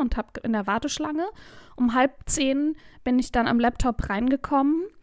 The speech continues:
Und dann, okay, hier noch fünf Kategorien. Ich hab kurz schnell in der Arena geguckt, wie die das aufgeteilt haben. Ähm, hab mir dann die Kategorie ausgesucht.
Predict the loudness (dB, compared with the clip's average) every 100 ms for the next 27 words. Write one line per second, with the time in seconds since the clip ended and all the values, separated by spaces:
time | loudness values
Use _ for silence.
0 | _ -20 -20 _ -2 2 2 0 -2 0
1 | 2 4 6 6 6 2 -2 -2 -2 -2
2 | -4 -2 -2 -2 2 4 4 4 0 -6
3 | -2 -4 -2 -6 -4 -2 -2 0 0 0
4 | -2 -4 -4 -4 -4 -6 -4 -6 -4 -4
5 | -4 -6 -4 -4 -4 -4 -2 0 -2 -2
6 | -6 -20 -20 -20 -20 -20 _ _ -2 0
7 | 0 -2 -6 -6 -6 -2 0 0 0 -4
8 | -6 -4 -2 2 2 2 -2 -4 0 -2
9 | -2